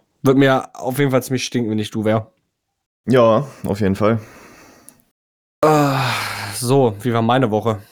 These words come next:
Speaker 1: Ich hab absolut keine Ahnung, wenn ich ehrlich bin, weil sich s-, für mich seit Jahren die Woche immer generisch anfühlt.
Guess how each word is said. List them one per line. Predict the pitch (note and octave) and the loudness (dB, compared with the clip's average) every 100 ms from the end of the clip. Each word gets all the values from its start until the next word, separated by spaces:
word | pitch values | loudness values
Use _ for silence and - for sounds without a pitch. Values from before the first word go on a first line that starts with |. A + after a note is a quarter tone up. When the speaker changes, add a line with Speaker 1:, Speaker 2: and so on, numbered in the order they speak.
| - | -10
Speaker 1:
Ich | - | -8
hab | G#2+ | -4
absolut | B2 - B2 | -4 -2 -2
keine | B2+ B2 | 0 2
Ahnung, | A#2 A#2+ A2 | 2 2 2
wenn | A2 | 0
ich | A2 | 0
ehrlich | G#2+ A2 - | -2 -4 -2
bin, | A#2+ C3 | 0 2
weil | A#2+ | 2
sich | A2+ A#2 - - | 2 2 -2 -10
s-, | F#2 G#2+ G#2+ D#2 | -10 -10 -10 -12
für | D#2+ - | -8 -2
mich | A#2 B2+ | 2 2
seit | B2+ A#2 | 2 0
Jahren | A#2 A2+ B2 B2 | 2 2 0 0
die | A#2 A2+ | -2 -2
Woche | A#2+ A2+ | -2 0
immer | A#2+ | 0
generisch | A#2+ A2+ A2+ C3 A2 | 2 2 2 2 -2
anfühlt. | G2 G#2+ A#2+ B2+ D3 | -4 -4 0 0 -2